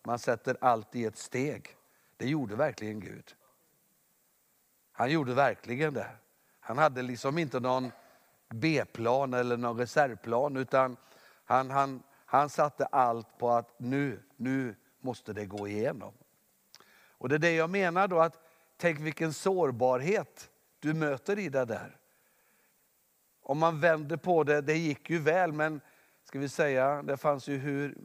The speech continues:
många möjligheter som helst att det inte skulle gå väl. Hur många möjligheter som helst. Finns ett uttryck, vi läste här också nu i Lukas evangeliet,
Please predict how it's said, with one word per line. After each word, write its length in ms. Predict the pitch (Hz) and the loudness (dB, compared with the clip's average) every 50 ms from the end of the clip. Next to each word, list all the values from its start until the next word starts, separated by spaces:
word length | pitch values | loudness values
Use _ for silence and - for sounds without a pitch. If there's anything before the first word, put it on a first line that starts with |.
| - _ _ - | -20 _ _ -10
många 540 | - 139 156 156 143 131 123 127 127 123 - _ | -4 -2 -2 -2 -2 -2 -2 -2 -2 -2 -6 _
möjligheter 640 | - 135 139 160 165 156 131 117 123 120 113 - 120 | -8 -2 0 2 2 2 0 -2 -2 -4 -4 -6 -10
som 260 | 113 - - 143 139 | -8 -2 -2 -2 0
helst 380 | 135 139 170 190 156 110 - - - - - - - | 2 2 2 2 0 -4 -10 -14 -20 -20 -20 -16 -8
att 200 | - - 127 113 | -4 -4 -2 -2
det 200 | 123 139 - 151 | -4 -6 -4 -2
inte 340 | 156 143 117 101 - 120 123 | -4 -4 -4 -6 -8 -8 -8
skulle 320 | - - - 233 - 135 | -6 -6 -6 -4 -4 -4
gå 180 | 131 110 95 95 | -6 -6 -10 -10
väl. 280 | - - - - - - _ _ _ _ _ _ _ _ _ _ _ _ _ _ | -12 -12 -14 -14 -16 -20 _ _ _ _ _ _ _ _ _ _ _ _ _ _
Hur 320 | - 143 147 151 151 - | -2 0 0 0 0 -2
många 460 | - 147 151 151 139 131 127 127 127 - | 0 0 2 2 2 2 2 2 0 0
möjligheter 540 | - 139 147 147 143 127 123 120 110 - 120 | -2 -2 0 0 2 2 0 -2 -4 -4 -8
som 240 | 104 - 117 113 110 | -6 -2 -2 -2 -2
helst. 420 | 113 101 87 85 - - - - _ _ _ _ _ _ _ _ _ _ _ _ _ _ _ _ - - - - - - - - - - | -2 -4 -6 -10 -16 -20 -20 -20 _ _ _ _ _ _ _ _ _ _ _ _ _ _ _ _ -20 -20 -20 -20 -20 -20 -20 -20 -12 -4
Finns 280 | - 160 170 165 - | 0 0 2 2 2
ett 140 | 170 160 - | 0 0 2
uttryck, 400 | 180 190 175 - - 156 156 143 - | 2 2 2 2 0 -2 -2 -2 0
vi 120 | 139 147 | 0 2
läste 400 | 147 156 170 156 135 - - 156 | 6 6 6 6 4 0 -2 2
här 180 | 151 160 151 156 | 4 4 4 2
också 280 | 147 139 - - 156 | 0 -2 -2 -2 -2
nu 180 | 156 165 160 147 | 0 0 2 2
i 140 | 143 135 135 | 2 2 2
Lukas 420 | 147 160 151 - - 135 120 - | 0 0 -2 -2 -4 -6 -2 0
evangeliet, 540 | 131 123 127 135 139 135 135 139 135 - - | 0 0 2 2 2 2 2 0 0 -2 -8